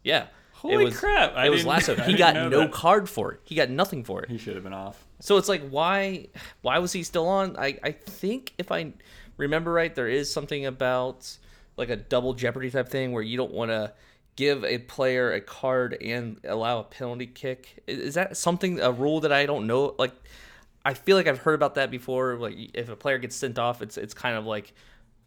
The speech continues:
Speaker 1: too harsh of a punishment to get him sent off and to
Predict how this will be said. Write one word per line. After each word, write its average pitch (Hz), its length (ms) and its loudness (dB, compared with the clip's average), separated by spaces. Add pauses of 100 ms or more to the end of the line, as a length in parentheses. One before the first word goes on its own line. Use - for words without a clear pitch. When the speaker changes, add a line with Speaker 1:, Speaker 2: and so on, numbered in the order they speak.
(120)
Speaker 1:
too 143 200 -6
harsh 120 240 -2
of 120 100 -8
a 117 60 -6
punishment 120 400 -4
to 113 120 -8
get 113 140 -6
him 107 140 -4
sent 120 200 -6
off 107 280 -2
and 117 440 -8
to 143 380 -6